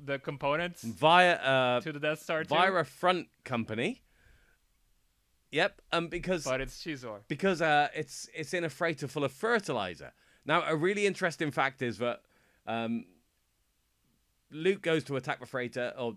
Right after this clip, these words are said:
Speaker 2: not attack the freighter. They're like, "Listen, you need to pull over. We're boarding." Um, the N sixty-four
Speaker 1: Yeah.
Speaker 2: game shows Dash Rendar attacking it. X-Wing Alliance shows, um,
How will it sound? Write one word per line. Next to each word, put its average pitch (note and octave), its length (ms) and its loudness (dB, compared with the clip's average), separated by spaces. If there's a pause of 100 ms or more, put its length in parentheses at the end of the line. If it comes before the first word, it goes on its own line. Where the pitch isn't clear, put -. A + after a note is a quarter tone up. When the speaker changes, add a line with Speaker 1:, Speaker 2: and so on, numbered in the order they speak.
Speaker 2:
not B2 160 -4
attack - 240 -10
the - 60 -20
freighter. E2+ 240 -12
They're A2 120 -4
like, A2+ 160 -6
"Listen, C3+ 340 -8 (360)
you D3 100 0
need D3+ 160 0
to - 60 -16
pull C3+ 140 0
over. A2+ 360 0 (720)
We're B2 160 0
boarding." F#2+ 440 -6 (460)
Um, A#2 240 0
the A2+ 220 -2
N F3 140 -2
sixty-four C#3 440 -2
Speaker 1:
Yeah. C3 60 0
Speaker 2:
game A#2+ 300 -2
shows A2+ 400 -4
Dash A2+ 280 -4
Rendar G#2 480 -4 (320)
attacking A2+ 420 -6
it. C#3+ 160 -6 (420)
X-Wing D3+ 400 -2
Alliance C3 480 0 (120)
shows, G#2 600 -6 (180)
um, F2 460 -12